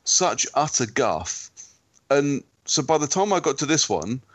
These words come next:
I was happy to settle for a half-decent <laughs> film. Do you know what I mean? I've been so disappointed most of this year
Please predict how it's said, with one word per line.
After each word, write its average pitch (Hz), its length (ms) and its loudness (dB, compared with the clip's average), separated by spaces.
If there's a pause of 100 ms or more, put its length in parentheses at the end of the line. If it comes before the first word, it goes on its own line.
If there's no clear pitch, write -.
I 156 40 4
was 160 160 2
happy 180 380 0
to - 140 -2
settle 135 440 2
for 127 200 -2
a 117 40 2
half-decent 131 840 0
<laughs> - 0 -
film. 120 720 0 (140)
Do 151 80 -6
you 160 80 2
know 170 100 2
what 143 120 2
I 147 40 0
mean? 123 400 0 (200)
I've 147 100 0
been 156 100 0
so 190 180 2
disappointed 143 720 -2
most 117 280 0
of 113 80 -2
this 110 180 0
year 101 340 2